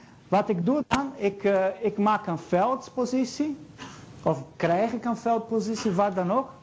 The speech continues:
Op een gegeven moment heb ik een referentie naar dit object. En dan roep ik,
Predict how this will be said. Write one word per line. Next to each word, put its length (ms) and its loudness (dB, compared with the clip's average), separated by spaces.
Op 160 0
een 60 4
gegeven 180 0
moment 200 0
heb 120 2
ik 100 -6
een 120 2
referentie 560 0
naar 140 4
dit 180 2
object. 520 2
En 240 4
dan 320 6
roep 220 2
ik, 320 0